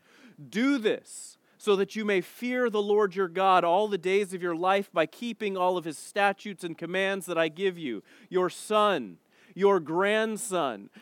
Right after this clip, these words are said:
so that they may have a long life. Listen, Israel,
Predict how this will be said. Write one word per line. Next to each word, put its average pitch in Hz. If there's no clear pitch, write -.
so 190
that 175
they 202
may 202
have 190
a 170
long 180
life. 180
Listen, 190
Israel, 156